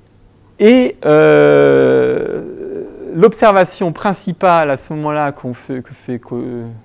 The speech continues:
qu'ils font, alors, euh, déjà, si vous voulez, ce que ça vous donne, c'est une interprétation géométrique de cet ensemble de racines. Une racine de polynôme,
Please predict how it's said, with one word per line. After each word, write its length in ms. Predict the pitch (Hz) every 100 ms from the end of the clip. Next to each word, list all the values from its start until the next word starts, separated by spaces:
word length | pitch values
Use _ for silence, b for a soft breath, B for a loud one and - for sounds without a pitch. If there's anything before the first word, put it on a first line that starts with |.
| _ _ _
qu'ils 140 | 120
font, 240 | - 226 285 _ -
alors, 320 | 117 113 107 _ b b b b b _ _ -
euh, 120 | - - -
déjà, 580 | 127 139 165 214 240 -
si 180 | - 160
vous 80 | 151
voulez, 220 | 165 226
ce 100 | -
que 80 | -
ça 200 | - 170
vous 140 | 160
donne, 280 | 156 190 233
c'est 160 | - 151
une 80 |
interprétation 720 | 196 - - 190 180 151 - 156
géométrique 480 | 147 160 156 - 147
de 100 | 135
cet 140 | -
ensemble 300 | 127 143 123
de 80 | 123
racines. 500 | 110 - 208 240 196 b b b b b _ _
Une 200 | 147 160
racine 380 | 185 190 240 214
de 80 | 180
polynôme, 600 | - 160 156 202 269